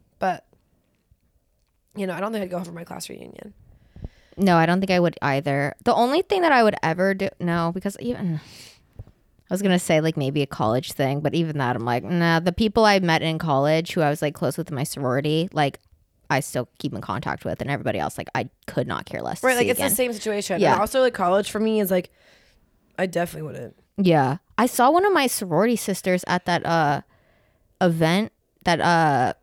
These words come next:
Speaker 2: fucking, I can't talk right now. That, um, Jesus Christ. I feel like my mom, er, er, er, uh, uh, no offense, Mom.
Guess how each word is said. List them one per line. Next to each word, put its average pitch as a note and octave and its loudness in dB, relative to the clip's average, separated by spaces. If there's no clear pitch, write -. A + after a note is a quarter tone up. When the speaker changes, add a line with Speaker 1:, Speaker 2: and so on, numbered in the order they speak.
Speaker 2:
fucking, D#3+ -8
I F#3+ -10
can't - -10
talk D3 -2
right - -6
now. - -4
That, F3+ -2
um, G#2 -4
Jesus G3 -4
Christ. - -6
I E3 -2
feel G#3 2
like F#3+ 2
my E3+ 2
mom, D#3 0
er, G3 4
er, F#3+ 4
er, F#3+ 4
uh, F#3 4
uh, G3 4
no E3+ -2
offense, - -6
Mom. D3 -6